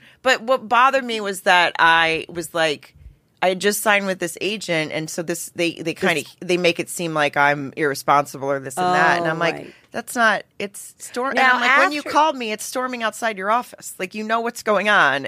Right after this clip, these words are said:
Speaker 1: And, and then I said, "Well, what did he say about my acting?" And they were like, "Nothing. He,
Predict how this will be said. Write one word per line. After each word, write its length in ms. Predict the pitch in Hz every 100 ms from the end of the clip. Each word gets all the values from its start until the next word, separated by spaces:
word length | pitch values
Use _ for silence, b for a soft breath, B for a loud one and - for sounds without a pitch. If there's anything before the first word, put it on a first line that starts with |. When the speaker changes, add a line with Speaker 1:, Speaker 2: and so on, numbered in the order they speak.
| -
Speaker 1:
And, 360 | 180 170 180 - B B B B -
and 140 | 220
then 100 | 233
I 100 | 233
said, 240 | - 247
"Well, 140 | 220 240
what 100 | 247
did 120 | 254
he 100 | 247
say 180 | - 226
about 200 | 220 196
my 120 | 196
acting?" 500 | 170 196 - 160 127
And 100 | 139
they 80 | 143
were 100 | 135
like, 220 | 135 127 -
"Nothing. 480 | 127 127 147 170 165 _
He, 200 | 170